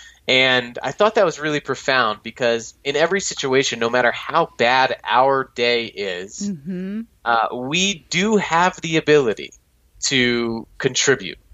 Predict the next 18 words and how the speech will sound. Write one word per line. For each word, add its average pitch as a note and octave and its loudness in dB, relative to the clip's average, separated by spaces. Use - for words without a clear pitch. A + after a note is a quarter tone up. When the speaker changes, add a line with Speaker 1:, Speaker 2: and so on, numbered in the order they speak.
Speaker 1:
So D#3 2
we E3+ 0
Speaker 2:
Yeah. C4 4
Speaker 1:
have A#3 2
the F#3 0
ability D3+ -2
in A#2 -10
every G3 0
circumstance C3 -4
to B2+ 0
be C3 2
on A#2+ 4
purpose, A2+ -2
if C3 -2
purpose B2+ 0
is E3 -8
Speaker 2:
Mm-hmm. A2+ -4
Speaker 1:
contribution. G#2 -6